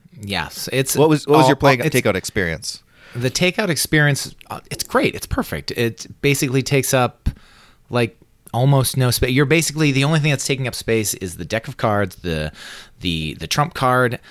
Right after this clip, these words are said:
Speaker 1: the cards you're playing out in front,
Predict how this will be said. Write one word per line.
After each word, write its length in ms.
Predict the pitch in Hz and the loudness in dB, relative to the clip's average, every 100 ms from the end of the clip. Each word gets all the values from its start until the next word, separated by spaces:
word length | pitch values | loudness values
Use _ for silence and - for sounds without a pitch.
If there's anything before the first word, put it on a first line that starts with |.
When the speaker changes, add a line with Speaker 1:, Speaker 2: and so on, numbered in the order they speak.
| - _ | -20 _
Speaker 1:
the 960 | 90 101 95 90 87 87 85 82 78 - - | -8 -4 -2 -2 -2 -4 -4 -6 -8 -12 -6
cards 300 | 127 127 120 | -2 0 0
you're 100 | 113 | 0
playing 400 | - 131 123 123 | 0 0 -2 -4
out 220 | 113 - | -8 -8
in 60 | |
front, 420 | - 156 156 151 | -4 0 0 0